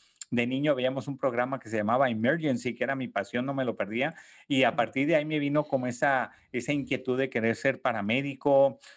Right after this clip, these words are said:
y bueno, entré a la Cruz Roja, me aceptaron de milagro porque no tenía la edad, una carta de mis papás de por medio,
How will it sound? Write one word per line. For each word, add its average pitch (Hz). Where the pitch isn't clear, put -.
y 110
bueno, 131
entré 110
a 131
la 135
Cruz 139
Roja, 170
me 117
aceptaron 113
de 131
milagro 123
porque 113
no 113
tenía 123
la 120
edad, 135
una 131
carta 120
de 120
mis 120
papás 123
de 131
por 135
medio, 147